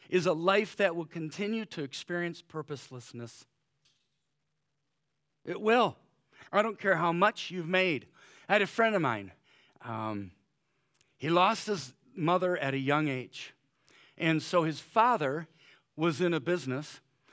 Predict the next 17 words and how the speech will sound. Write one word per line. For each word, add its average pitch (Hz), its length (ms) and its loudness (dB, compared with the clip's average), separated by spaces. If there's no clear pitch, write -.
and 156 300 0
his 151 100 -4
father 190 400 2
said, 156 300 -2
"You 175 80 0
know, 160 60 -2
I 180 80 0
can't 185 280 -4
watch 170 300 -2
these 160 200 -10
kids 180 480 -2
'cause 139 180 -6
I'm 139 180 2
working 170 340 -2
all 135 120 0
the 131 100 -6
time." 131 420 -4